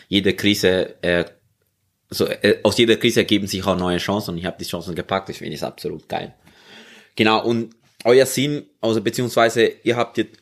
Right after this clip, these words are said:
unter Diamondo, ich halt eben, <laughs> ihr fliegt nicht um die Welt, weil, weil es geil ist, doch, es ist geil. Ähm, aber auf der anderen Seite, ihr habt einen Purpose dahinter, oder? Und das war ja das ein bisschen mit, äh, Sustainable Aviation, äh, Fuel. Wie kam, wie kam zu der Verbindung? Ich meine,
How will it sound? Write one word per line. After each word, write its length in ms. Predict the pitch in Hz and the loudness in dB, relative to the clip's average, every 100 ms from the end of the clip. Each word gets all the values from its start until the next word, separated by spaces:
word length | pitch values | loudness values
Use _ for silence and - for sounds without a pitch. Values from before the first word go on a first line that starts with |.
| - | -8
unter 200 | 110 107 | -2 2
Diamondo, 560 | 101 101 107 113 107 | 4 4 0 0 2
ich 120 | 98 | 2
halt 140 | 98 87 | 0 0
eben, 480 | 107 98 95 98 - | 0 0 -4 -6 -8
<laughs> 40 | |
ihr 200 | 107 113 | -2 -2
fliegt 240 | 131 117 123 | 0 -2 -2
nicht 140 | 127 | -4
um 100 | 120 | 0
die 140 | 107 | 2
Welt, 220 | 110 113 98 | 2 0 0
weil, 340 | 95 92 90 | -2 -2 -4
weil 140 | 98 | -8
es 120 | 95 - | -8 0
geil 240 | 104 208 | 2 2
ist, 160 | - 135 | 2 0
doch, 160 | - | 0
es 140 | - 131 | -2 -4
ist 200 | 117 - | -4 0
geil. 260 | 131 392 - - - - 262 - - | 0 0 -8 -16 -14 -14 -14 -18 0
Ähm, 540 | 135 139 131 123 120 - _ _ - | 2 4 4 2 -4 -8 _ _ -4
aber 140 | 117 | -2
auf 100 | 117 | 0
der 80 | 117 | 0
anderen 180 | 131 120 | 2 2
Seite, 220 | 117 113 | 0 2
ihr 80 | 110 | 0
habt 120 | 110 | 0
einen 140 | 104 | -2
Purpose 340 | 110 110 123 123 | 2 2 2 -2
dahinter, 360 | 110 87 82 | -2 -2 -2
oder? 80 | 90 | -2
Und 80 | 101 | -4
das 160 | 98 | 0
war 100 | 101 | 2
ja 140 | 101 98 | 4 2
das 180 | 101 - | -2 -6
ein 80 | |
bisschen 220 | 101 - 98 | -6 -4 -6
mit, 160 | 92 | -4
äh, 120 | 95 | -6
Sustainable 600 | 92 104 - 104 104 101 98 | -4 -4 0 0 2 0 0
Aviation, 520 | 92 101 117 131 127 - | 4 4 4 0 -6 -8
äh, 340 | - 120 120 117 | -4 -2 0 -2
Fuel. 520 | - - 123 127 131 - _ - - | -4 -2 0 2 -2 -8 _ -20 -6
Wie 100 | 104 | -4
kam, 300 | - 113 107 | 0 0 0
wie 80 | 107 | -4
kam 180 | 120 107 | -4 -2
zu 80 | 98 | 2
der 160 | 104 | 2
Verbindung? 400 | - 131 135 135 | 2 0 0 0
Ich 80 | 113 | 0
meine, 300 | 110 107 104 | 2 2 0